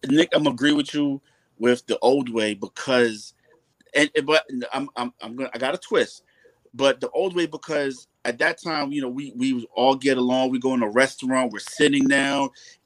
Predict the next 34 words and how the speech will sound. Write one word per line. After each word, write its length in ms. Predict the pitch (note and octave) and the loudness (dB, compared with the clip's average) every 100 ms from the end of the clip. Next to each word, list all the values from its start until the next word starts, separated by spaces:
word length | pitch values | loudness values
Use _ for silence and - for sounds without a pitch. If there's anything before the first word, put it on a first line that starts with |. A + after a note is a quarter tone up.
| - | -6
and 380 | B2+ B2 A#2+ G#2+ _ _ _ C3+ | -2 -2 -4 -6 _ _ _ -2
everybody 440 | C#3 C3+ C3 C3 | 0 0 0 -2
was 140 | B2 | -4
together, 480 | - G#2 A#2+ C#3+ C3+ | -8 -10 0 2 2
we're 120 | A#2+ | -6
talking 460 | A#2+ - B2 - G2+ | -8 -6 -8 -8 -14
shit, 560 | - - - F#3 F3+ C#3+ | -14 -14 -2 0 0 -2
we're 80 | |
talking 480 | B2+ C3+ A2+ A2+ G#2 | -6 -2 -2 -2 -8
junk, 400 | G2+ D#3+ E3+ E3 D3+ | -6 2 2 2 0
we're, 160 | D3 - - - _ _ _ _ _ - | -4 -4 -10 -20 _ _ _ _ _ 0
and 140 | D3+ | 2
then 280 | D#3+ D3+ C#3 _ _ _ | 4 2 -4 _ _ _
go 180 | G#2+ D3 D#3+ | -4 -4 -2
up, 100 | D3 | -4
like 140 | D3 | -4
Nick 160 | F#3 F#3 | -6 -10
said, 160 | C3 | -10
go 160 | A2+ D3+ | -6 -6
up 120 | D3 | -6
there 220 | D#3 D#3 | -6 -4
and, 80 | D3 | -4
like, 240 | C3 C3 - _ _ _ _ _ _ _ _ _ | -6 -6 -8 _ _ _ _ _ _ _ _ _
boom, 300 | - C3 G2+ _ | -10 -8 -8 _
I 100 | A2 | -8
got 220 | A#2 B2+ | 0 0
my 140 | A#2+ A#2+ | 2 -4
pick, 220 | - C3 | -4 -6
and 100 | A2+ | -6
you 100 | B2+ | -6
walking 380 | C#3 C#3+ C#3+ C3+ | 0 2 2 -2
back, 300 | B2 C#3+ C#3 | 0 2 2
you 140 | C#3 A#2+ | 0 -6
like, 160 | G#2+ | -6